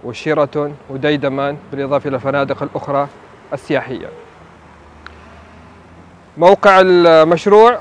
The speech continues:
مخدوم بكل الخدمات من مطاعم سياحية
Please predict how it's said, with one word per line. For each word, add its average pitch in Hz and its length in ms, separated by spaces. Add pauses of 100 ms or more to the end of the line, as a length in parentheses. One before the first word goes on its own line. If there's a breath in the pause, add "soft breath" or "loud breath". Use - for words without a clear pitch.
(200)
مخدوم 160 400
بكل 175 260
الخدمات 156 580 (420)
من 139 240 (160)
مطاعم 170 540
سياحية 160 760